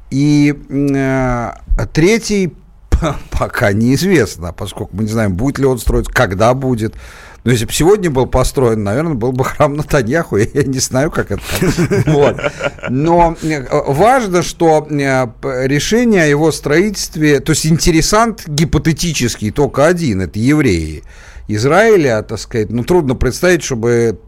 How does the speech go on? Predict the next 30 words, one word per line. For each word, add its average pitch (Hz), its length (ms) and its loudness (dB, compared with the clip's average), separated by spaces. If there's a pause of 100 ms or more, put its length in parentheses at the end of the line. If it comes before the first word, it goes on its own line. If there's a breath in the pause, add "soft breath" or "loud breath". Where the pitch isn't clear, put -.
третий 123 720 0
иудейский 127 640 0
храм 165 360 2
строили 143 400 0
бы, 113 140 -2
например, 110 400 -2
сирийцы. 120 540 0
Ну, 117 80 -2
это 117 100 -4
как-то 107 300 -4
всё-таки 104 320 -8
вот - 320 -4
<laughs> - 80 -12
совсем 120 400 -2
уж 123 120 -6 (240 loud breath)
постмодерн 139 680 0
какой-то. 104 520 -4 (840 loud breath)
А, 131 420 4 (760 soft breath)
что - 260 0
я 254 120 2
могу 208 300 2
про 196 180 2
это 185 140 2
сказать? 151 600 0
Э, 120 320 -8
я, 185 260 4
как 143 180 -6
вы 151 100 -2
знаете, 143 400 0
к - 60 -8